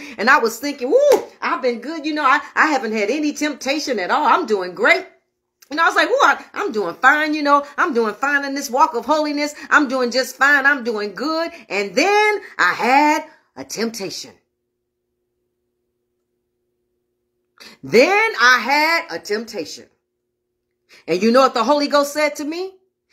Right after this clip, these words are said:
He said, "It's not that you're walking so circumspectly and so holy. I'm holding back the temptation." God help me tonight. He said, "I'm holding back the temptation. It's not that you're so righteous.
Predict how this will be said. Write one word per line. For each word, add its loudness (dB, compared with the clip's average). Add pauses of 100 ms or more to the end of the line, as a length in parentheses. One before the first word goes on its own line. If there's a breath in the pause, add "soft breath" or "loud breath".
(100)
He 4
said, 2
"It's -4
not 2
that 2
you're -2
walking 2
so -2
circumspectly -4
and -4
so -4
holy. 0 (140)
I'm 2
holding 0
back -2
the -6
temptation." -10 (100)
God -2
help -8
me -18
tonight. -2 (840)
He 0
said, 4
"I'm 6
holding 0
back 2
the 2
temptation. -2 (140)
It's -2
not 4
that -4
you're -4
so 2
righteous. 2